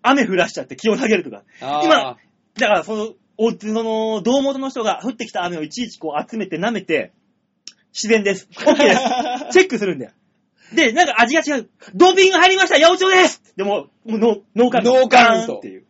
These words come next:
Speaker 1: もうその日は。
Speaker 2: うわー、燃えるなー、それ。
Speaker 1: <laughs>
Speaker 2: だってもう、あれでしょ？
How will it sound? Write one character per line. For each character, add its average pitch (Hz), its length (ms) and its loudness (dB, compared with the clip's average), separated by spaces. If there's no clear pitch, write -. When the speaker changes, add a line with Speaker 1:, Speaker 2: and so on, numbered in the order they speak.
Speaker 1:
も 135 120 -10
う 123 40 -10
そ 143 80 -10
の 139 80 -8
日 127 80 -8
は。 101 180 -10
Speaker 2:
う 143 160 -6
わ 165 1160 -2
ー、 - 20 -14
燃 160 360 -2
え 214 60 -2
る 220 120 -2
な 208 380 2
ー、 202 40 4
そ 202 180 -2
れ。 190 120 4
Speaker 1:
<laughs> 165 880 -2
Speaker 2:
だ 226 120 2
っ 226 60 -10
て 208 100 -6
も 170 420 -4
う、 - 20 -2
あ 165 60 0
れ 190 100 2
で 202 100 -4
し 190 100 -12
ょ？ 247 260 -2